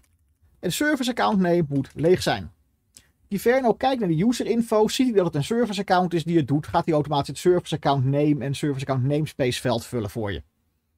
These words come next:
Als een gewone gebruiker is service account name leeg. Als een service account is service account name en service account namespace gevuld met je namespace en je naam.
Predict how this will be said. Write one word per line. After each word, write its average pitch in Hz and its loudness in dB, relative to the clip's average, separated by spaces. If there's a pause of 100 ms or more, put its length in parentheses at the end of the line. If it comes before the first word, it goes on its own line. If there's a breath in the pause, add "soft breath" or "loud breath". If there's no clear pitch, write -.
(1500 loud breath)
Als - -2
een 208 2
gewone 247 4
gebruiker 247 2
is - -4
service 202 6
account 165 2
name 123 -2
leeg. 214 2
Als 170 -6
een 147 -4
service 202 4
account 156 -2
is 143 -4
service 160 0
account 131 -2
name 147 2
en 131 -6
service 139 -4
account 135 -2
namespace 139 -4
gevuld 143 -6
met 135 -6
je 135 -6
namespace 127 -6
en 117 -6
je 117 -6
naam. 107 -6